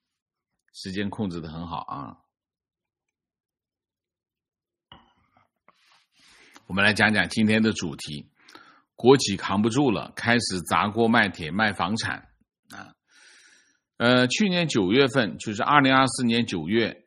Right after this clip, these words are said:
重庆市有个璧山区，啊，璧山区政府公布了一个文件，这个文件在网上到处流传，因为这个文件很，很特别，它的文件叫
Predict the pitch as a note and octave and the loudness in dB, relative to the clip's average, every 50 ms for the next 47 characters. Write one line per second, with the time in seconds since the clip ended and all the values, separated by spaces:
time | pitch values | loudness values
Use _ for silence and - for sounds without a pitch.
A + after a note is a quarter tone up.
0 | _ - - - G#2+ A2 B2+ D3 C#3 - F#3 F3 D#3 C3+ B2 - - - C#3+ C3 | _ -18 -12 -6 -4 -2 -2 -2 -2 -4 -4 -2 -2 -2 -2 -4 -4 -4 -4 -2
1 | A2 F#2 F2 D2 E2+ F#2+ F2+ - E3 D#3 B2+ G#2+ - - C3+ B2 B2 B2+ A#2+ - | -2 -2 -2 -4 -6 -8 -8 -6 -6 -4 -4 -4 0 2 2 4 4 2 -2 -4
2 | - - C3 B2+ B2+ - - - _ _ - - - _ _ _ _ _ _ _ | -6 -6 -4 -4 -4 -4 -8 -14 _ _ -20 -20 -20 _ _ _ _ _ _ _
3 | - _ _ _ _ - G#3 G3+ F3 D#3+ C#3+ - E3+ D#3+ D#3+ D#3 C#3+ - - D#3+ | -20 _ _ _ _ -6 -4 -2 -2 -2 2 4 4 4 4 2 -4 -6 -6 -6
4 | D3+ - F3 D3+ B2+ - - F2 E2 E2 - C3+ C3+ C#3 C3+ C#3 C#3+ C#3 C3 C3 | -2 -2 0 0 0 -4 -4 -10 -12 -6 -2 -2 0 0 -2 -2 -2 0 0 0
5 | B2+ B2+ A2+ F#2 E2+ D#2 D#2+ G2+ A2 D3+ D#3 B2 F2+ - _ _ _ _ _ _ | 0 0 -2 -2 -2 -4 -4 -4 -2 -2 -2 -2 -2 -6 _ _ _ _ _ _
6 | _ _ _ - - G#3+ F#3+ C#3+ B2 B2 C3+ C#3+ D#3+ C#3+ C3+ D#3 C#3+ B2 F#2 D#2 | _ _ _ -10 -8 -8 -2 0 0 0 2 0 -2 0 2 2 2 2 0 -2
7 | F2 - C3 A#2 A2 A2 - D3+ - A#2+ G#2+ - A2 F#2+ F2+ F2+ G2 G2 - - | -2 -4 -4 -4 -4 -4 -4 -4 -4 -4 -4 -4 -4 -4 -2 -2 -2 -4 -6 -8
8 | D2 C#2 - - - C3 C#3 C#3+ D3 D3+ C#3 B2+ A#2+ A#2+ C#3 C3 G#2+ F#2 F2+ D#2+ | -10 -10 -10 -6 -4 -4 -4 -2 -4 -4 -2 -2 -2 0 0 -2 -2 -4 -6 -8
9 | D2 - _ _ _ _ _ _ _ - F#2+ F2 F2 - - B2+ - - F2+ D#2 | -10 -12 _ _ _ _ _ _ _ -10 -10 -10 -6 -2 -2 -2 -2 -2 -6 -10
10 | - - _ - - - _ _ - - D#3 D#3 D#3 C3 B2+ C3 C3+ D3+ D3 C3 | -10 -12 _ -20 -20 -20 _ _ -4 -4 -2 -2 0 0 0 -2 0 -2 -2 0
11 | A#2+ C3+ A#2+ A2 | 2 2 0 0